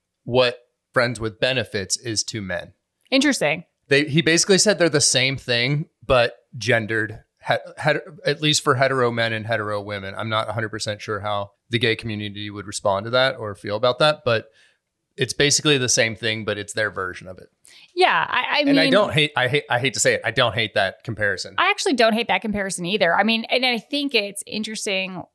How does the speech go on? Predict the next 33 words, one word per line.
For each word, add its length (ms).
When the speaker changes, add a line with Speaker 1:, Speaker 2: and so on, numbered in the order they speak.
Speaker 2:
to 120
see 260
whether 400
it's 600
statistically 1200
consistent, 760
because 540
for 160
me, 240
I 100
think 180
it 100
rings 280
true. 240
Speaker 1:
For 240
me, 440
I 120
would 160
say 180
I 140
skewed 640
more, 360
I 80
definitely 260
skewed 400
more 260
towards 380
the 100
friends 360
with 120
benefits 760
model. 600
However, 920